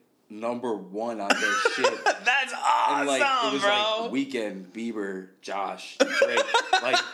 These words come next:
Speaker 1: I had so many
Speaker 2: There
Speaker 1: of
Speaker 2: we
Speaker 1: those.
Speaker 2: go.
Speaker 1: I couldn't believe, I was like, "Damn, people really, like, listen to this shit," you know? And it, man, it, it means so much. It, it means so much, bro. So thank you for
Speaker 2: Bro,
Speaker 1: that.
Speaker 2: of course.
Speaker 1: Thank you, man. Thank you.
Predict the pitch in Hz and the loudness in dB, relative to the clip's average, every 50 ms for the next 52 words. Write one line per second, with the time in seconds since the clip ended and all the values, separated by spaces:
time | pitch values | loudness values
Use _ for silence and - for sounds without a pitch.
0 | 339 339 - - 302 294 165 165 160 - - 180 170 170 160 160 165 185 208 214 | 0 2 4 2 4 4 2 0 0 -2 0 2 2 2 4 4 4 6 4 4
1 | 208 208 - - 185 175 156 139 123 110 95 92 - - - - 139 - - 226 | 4 2 2 4 4 4 4 4 2 0 -2 -4 -8 -12 -8 -6 -6 2 4 4
2 | 202 - 185 - 151 131 127 147 190 208 - - 143 147 160 151 156 151 143 143 | 4 4 2 0 -2 -2 0 -2 -4 -4 -4 -2 -2 -2 0 0 -2 -4 -4 -4
3 | 139 160 185 208 208 190 196 202 - 233 214 147 - - 151 127 143 156 165 185 | -6 -4 -2 -2 -4 -4 -8 -10 -12 -12 -12 -12 -12 -4 -2 0 0 0 -2 -4
4 | 175 160 139 143 147 135 120 110 - - _ _ _ _ _ _ _ - _ - | -6 -8 -6 -6 -6 -6 -8 -10 -14 -20 _ _ _ _ _ _ _ -20 _ -8
5 | 113 127 - - - 104 101 95 - - 113 98 95 87 - - - - - - | -6 -6 -6 -6 -8 -8 -8 -8 -10 -12 -12 -12 -12 -14 -14 -14 -14 -14 -12 -10
6 | 107 90 - - - 107 101 98 92 - 107 123 135 139 - _ - 110 107 107 | -10 -10 -12 -14 -16 -16 -16 -16 -16 -16 -16 -14 -16 -16 -18 _ -14 -14 -14 -14
7 | 104 104 101 - _ _ 110 107 101 98 - _ _ _ _ _ _ _ _ 101 | -14 -18 -20 -20 _ _ -12 -12 -12 -12 -14 _ _ _ _ _ _ _ _ -20
8 | - 101 104 101 87 90 95 - - 107 113 110 107 120 143 151 147 - - - | -20 -16 -16 -16 -16 -16 -18 -14 -12 -12 -10 -8 -6 -6 -6 -6 -6 -8 -12 -14
9 | - _ _ _ - - - - - 98 110 104 - - 78 - - - - - | -18 _ _ _ -20 -20 -18 -16 -16 -16 -16 -18 -18 -20 -20 -20 -20 -20 -20 -20
10 | _ _ 90 - - - 92 104 110 104 104 104 - - - - - - - - | _ _ -20 -20 -20 -20 -18 -16 -16 -16 -16 -16 -18 -18 -18 -18 -18 -18 -20 -20
11 | _ - - - _ - _ - - _ - - - - - 117 120 110 - 92 | _ -20 -20 -20 _ -20 _ -20 -20 _ -20 -20 -20 -12 -10 -8 -8 -8 -10 -14
12 | 95 - - 147 156 135 113 - 85 - - - 180 170 135 - - - - - | -16 -8 -4 -2 -2 -2 -2 -6 -10 -14 -14 -10 -8 -8 -6 -8 -10 -14 -20 -20
13 | - _ _ - - 135 139 123 - - - - - - - _ _ - 101 117 | -20 _ _ 2 2 2 -2 -6 -8 -14 -20 -20 -20 -20 -20 _ _ -14 -10 -10
14 | - 131 - | -10 -10 -14